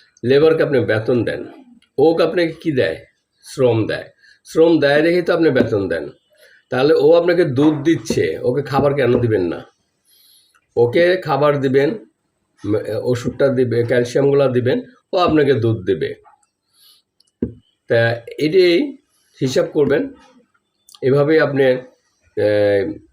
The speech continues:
গাভীর জন্য, গাভীর যত্ন নেবেন। আর গাভীকে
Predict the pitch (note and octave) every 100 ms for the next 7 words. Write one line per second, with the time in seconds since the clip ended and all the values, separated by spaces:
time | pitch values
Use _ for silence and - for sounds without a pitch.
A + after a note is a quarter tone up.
0 | _ _ _ _ _ _ G#2+ A#2+ B2 B2+
1 | C3+ B2+ B2 A#2+ A2 A2+ B2 A2 A#2+ A#2+
2 | C3 A#2+ A2+ B2 - _ _ _ - _
3 | _ - - F#2 - - F#2 F2+ F2+ D#2+
4 | - _ _ _ _ _ _ _ - -
5 | _ _ _ _ _ _ _ G#2+ A#2 B2
6 | C#3 C3+ -